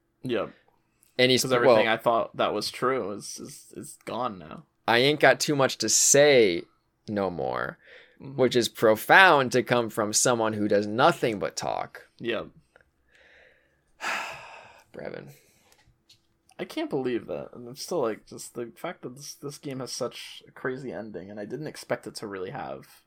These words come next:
Speaker 1: an insane ending. You know what I mean? Like, so, so,
Speaker 2: You
Speaker 1: so many
Speaker 2: thought,
Speaker 1: different
Speaker 2: yeah,
Speaker 1: ways to
Speaker 2: 'cause
Speaker 1: take it.
Speaker 2: you thought the real g-,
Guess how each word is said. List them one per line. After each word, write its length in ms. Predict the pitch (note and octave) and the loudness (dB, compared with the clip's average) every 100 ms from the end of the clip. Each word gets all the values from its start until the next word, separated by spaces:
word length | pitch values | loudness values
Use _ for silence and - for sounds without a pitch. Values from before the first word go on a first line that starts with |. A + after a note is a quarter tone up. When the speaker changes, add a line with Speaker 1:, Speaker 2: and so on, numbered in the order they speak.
| _ | _
Speaker 1:
an 100 | - | -16
insane 380 | G#2 - G#2+ E2+ | -16 -14 -14 -14
ending. 380 | E2 E2+ - D3+ _ _ _ _ _ _ _ _ - | -16 -16 -20 -20 _ _ _ _ _ _ _ _ -10
You 60 | |
know 20 | B2+ | -6
what 80 | |
I 40 | B2 | -6
mean? 200 | B2 A#2 | -8 -10
Like, 220 | G#2 - | -12 -12
so, 240 | - A#2+ G#2+ | -6 -6 -4
so, 260 | - C#3+ - | -6 -6 0
Speaker 2:
You 100 | E3 | 0
Speaker 1:
so 140 | - | 6
many 120 | F#3 E3 | 4 4
Speaker 2:
thought, 20 | |
Speaker 1:
different 180 | E3 C3 | 4 4
Speaker 2:
yeah, 40 | |
Speaker 1:
ways 140 | D3 C#3+ | 4 2
to 40 | |
Speaker 2:
'cause 140 | D3+ | 0
Speaker 1:
take 180 | C3 B2+ | 0 -2
it. 80 | C3 | -2
Speaker 2:
you 160 | F3+ G#3 | 0 -2
thought 500 | - C#3 A#2+ A2 - _ - | 2 2 4 2 -4 _ -4
the 140 | B2 | -2
real 260 | A2+ C3+ C3+ | 0 2 2
g-, 140 | - | 0